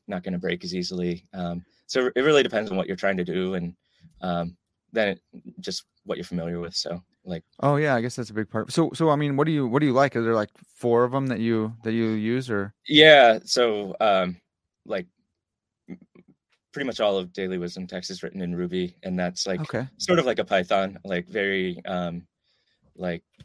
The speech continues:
Speaker 1: just kinda s-, simple and smooth and, um, like,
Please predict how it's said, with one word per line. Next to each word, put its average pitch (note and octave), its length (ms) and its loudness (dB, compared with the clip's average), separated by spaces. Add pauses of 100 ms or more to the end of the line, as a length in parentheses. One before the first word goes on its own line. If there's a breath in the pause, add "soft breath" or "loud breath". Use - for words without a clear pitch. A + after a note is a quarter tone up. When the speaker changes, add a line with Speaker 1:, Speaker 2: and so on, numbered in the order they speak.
(1120)
Speaker 1:
just - 200 -10
kinda G#2 180 -6
s-, F#2 100 -10 (320)
simple F#2+ 440 -4
and F2 140 -4
smooth F2+ 360 -6
and, E2+ 280 -8 (160)
um, E2+ 340 -6 (1400)
like, F2+ 240 -8